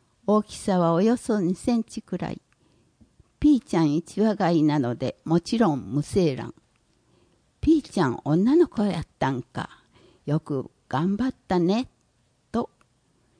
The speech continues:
優しく彼女を手のひらで包み込んだ。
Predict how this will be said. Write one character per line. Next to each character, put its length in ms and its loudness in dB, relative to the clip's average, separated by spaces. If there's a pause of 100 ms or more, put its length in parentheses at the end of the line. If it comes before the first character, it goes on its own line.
優 120 0
し 340 -4
く 160 -6
彼 380 -2
女 180 -4
を 100 -6
手 160 -4
の 140 0
ひ 140 -6
ら 140 -2
で 160 -6
包 360 -6
み 120 -4
込 200 -10
ん 120 -10
だ。 120 -16